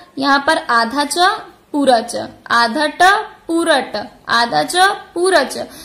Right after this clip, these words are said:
सीधा आधा ल, पूरा ल, यहां आधा क, पूरा क।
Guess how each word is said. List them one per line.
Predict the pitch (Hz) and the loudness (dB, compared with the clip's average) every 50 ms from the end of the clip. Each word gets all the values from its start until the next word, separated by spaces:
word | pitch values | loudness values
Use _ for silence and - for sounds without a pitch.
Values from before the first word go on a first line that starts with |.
| - - _ | -20 -20 _
सीधा | - 269 277 294 | -6 -2 0 0
आधा | 294 - 240 233 233 233 254 294 302 | 0 2 2 0 0 0 0 -2 0
ल, | 311 330 370 415 | 2 2 2 2
पूरा | 415 - - 294 294 285 277 254 | 0 -4 -4 -4 0 2 2 2
ल, | 233 202 202 208 226 - - _ _ _ _ _ _ _ _ _ _ _ - | 2 0 -4 -8 -10 -14 -20 _ _ _ _ _ _ _ _ _ _ _ -6
यहां | 262 285 269 240 | 0 2 2 2
आधा | - - 247 240 233 240 240 302 277 | 2 2 2 2 2 2 2 2 0
क, | 277 277 - - 349 370 427 494 480 480 - | 0 0 2 6 6 8 8 6 4 0 -4
पूरा | - 285 269 247 233 226 | -4 0 2 2 2 2
क। | 226 - 240 233 247 | 0 -6 -10 -12 -12